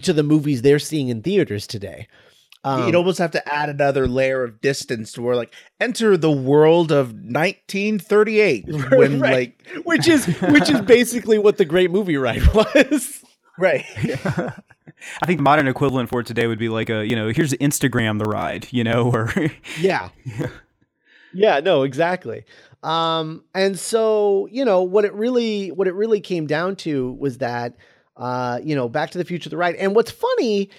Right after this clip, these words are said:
Speaker 1: is that Back to the Future, the ride originally wasn't going to have a narrative like this. Originally, it was going to be, um, it had a, it had the original director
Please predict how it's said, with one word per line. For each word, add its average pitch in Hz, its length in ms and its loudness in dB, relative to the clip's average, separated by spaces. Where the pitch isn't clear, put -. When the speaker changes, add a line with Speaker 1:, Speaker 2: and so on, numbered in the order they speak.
Speaker 1:
is 208 180 -2
that 196 260 -4
Back 240 200 -4
to 240 60 -10
the 226 80 -6
Future, 214 220 -10
the 180 120 -8
ride 196 200 -2
originally 151 840 -4
wasn't 151 380 2
going 190 440 0
to 143 120 -4
have 113 240 -2
a 110 60 -6
narrative 92 480 -6
like 80 240 -16
this. - 380 -20
Originally, 139 1000 0
it 165 140 -2
was 160 160 0
going 151 340 2
to 175 120 -6
be, 131 460 -2
um, 135 340 -6
it 151 120 -2
had 160 200 0
a, 165 100 4
it 160 120 4
had 147 260 -2
the 151 140 2
original 180 480 2
director 160 760 -4